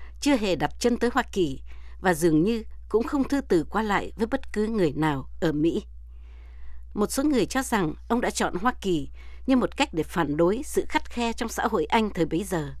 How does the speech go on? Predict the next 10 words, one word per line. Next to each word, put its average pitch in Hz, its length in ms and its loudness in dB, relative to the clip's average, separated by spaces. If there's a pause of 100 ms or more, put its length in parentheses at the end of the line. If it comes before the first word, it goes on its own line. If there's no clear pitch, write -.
(880)
Là 180 160 4
một 156 160 2
đứa 185 200 4
con 240 200 4
ngoại 180 260 2
hôn, 196 320 2 (400)
ông 233 180 2
đã 247 100 0
bị 185 240 -6
cấm 202 260 2